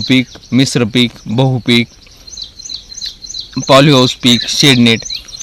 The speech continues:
तर आपलं एकच पीक असेल तर आपण निर्भळ पीक निवडायचे, एक कि-, किंवा अनेक पिकं असतील तर मिश्र पीक निवडायचे. आपण आपल्या पॉलीहाऊसमधील पिकाची सुद्धा ई पीक पाहणीद्वारे पीक नोंदणी करू शकतो. तसेच शेडनेट हाऊसमधील देखील आपण नोंदणी करू शकतो.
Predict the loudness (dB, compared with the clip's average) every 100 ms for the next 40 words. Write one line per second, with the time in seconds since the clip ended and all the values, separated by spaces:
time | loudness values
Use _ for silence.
0 | -4 2 2 4 4 4 0 0 2 4
1 | 4 2 0 -2 -6 2 4 4 2 2
2 | 4 4 4 2 2 2 2 2 0 -4
3 | -10 -12 -8 -2 -2 2 2 2 -4 -6
4 | 0 4 4 4 0 -2 0 2 2 0
5 | -2 0 2 2 2 2 0 0 2 2
6 | 0 -2 -8 -14 -20 -20 -20 -20 -8 2
7 | 2 4 2 4 4 2 2 4 4 4
8 | 2 2 0 0 0 0 0 -2 -4 2
9 | 4 4 2 -2 2 2 4 4 2 0
10 | -6 -18 -20 -20 -6 0 2 4 4 4
11 | 4 2 2 -2 -6 -4 -2 0 0 0
12 | 2 2 0 2 0 0 0 0 0 0
13 | 0 0 2 2 4 2 0 -6 -8